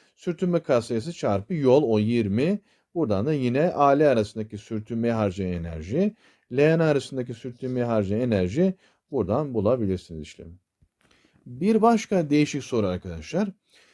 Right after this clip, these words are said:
Sürtünmesi yatay düzlemde sabit tutulan cisim şekildeki, e, düzlemi delta T sürede en büyük kinetik enerjiye kazanması için.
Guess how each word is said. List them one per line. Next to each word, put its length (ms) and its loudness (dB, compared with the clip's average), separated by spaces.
Sürtünmesi 560 0
yatay 520 2
düzlemde 720 2
sabit 460 -2
tutulan 360 0
cisim 260 -6
şekildeki, 760 0
e, 60 -4
düzlemi 500 0
delta 320 2
T 200 0
sürede 880 0
en 460 2
büyük 300 2
kinetik 380 -4
enerjiye 680 2
kazanması 640 0
için. 340 -6